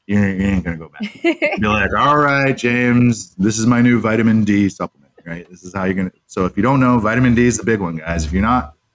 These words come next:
Speaker 1: if you, you know, live in the, in the, the gray of, uh, you know, Toronto or Rochester, New York,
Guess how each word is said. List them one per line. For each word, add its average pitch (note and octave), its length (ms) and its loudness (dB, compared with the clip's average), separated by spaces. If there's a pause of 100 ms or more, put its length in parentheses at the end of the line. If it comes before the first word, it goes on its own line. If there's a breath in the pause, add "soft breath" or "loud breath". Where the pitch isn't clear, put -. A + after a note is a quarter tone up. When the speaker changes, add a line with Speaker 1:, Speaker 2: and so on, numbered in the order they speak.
(200)
Speaker 1:
if A2 80 2
you, G#2 220 0
you G#2 100 2
know, F#2 120 0
live G#2 380 0
in A2 120 4
the, F#2+ 320 -2
in F#2+ 80 0
the, E2 180 -4 (160)
the E2+ 80 -10
gray A2 300 -2
of, F#2+ 200 -2
uh, F2 320 -4
you F2+ 140 -16
know, E2 140 -16 (160)
Toronto F#2 580 -2
or D#2 180 -16
Rochester, F#2 520 -6
New F2+ 80 -2
York, F#2+ 180 -2